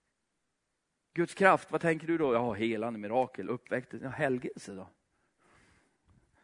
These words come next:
Helgelse. Att ge fast liksom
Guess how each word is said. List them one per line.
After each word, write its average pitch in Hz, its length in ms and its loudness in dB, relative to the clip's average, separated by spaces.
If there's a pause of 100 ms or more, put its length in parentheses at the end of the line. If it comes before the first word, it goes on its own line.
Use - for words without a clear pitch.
(1300)
Helgelse. 151 640 -4 (960)
Att 147 200 -10
ge 143 440 -2 (240)
fast - 260 -4 (100)
liksom 123 440 2